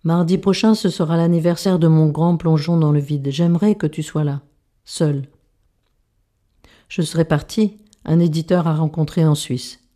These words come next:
Leurs mains se joignent enfin. « Sarah, s'il n'y avait pas ce rendez-vous, est-ce que tu serais venue ?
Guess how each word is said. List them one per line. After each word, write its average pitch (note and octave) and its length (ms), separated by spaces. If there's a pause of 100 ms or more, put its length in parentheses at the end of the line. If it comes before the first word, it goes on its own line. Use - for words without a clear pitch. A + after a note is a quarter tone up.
(1200)
Leurs F3 180
mains F3+ 180
se F3 140
joignent D#3+ 320
enfin. « C#3+ 380 (1300)
Sarah, E3 540 (260)
s'il F#3+ 220
n'y F#3+ 80
avait F3+ 160
pas F#3 160
ce F#3 140
rendez-vous, D#3+ 400
est-ce D#3 160
que - 80
tu - 140
serais F#3 240
venue ? F3+ 400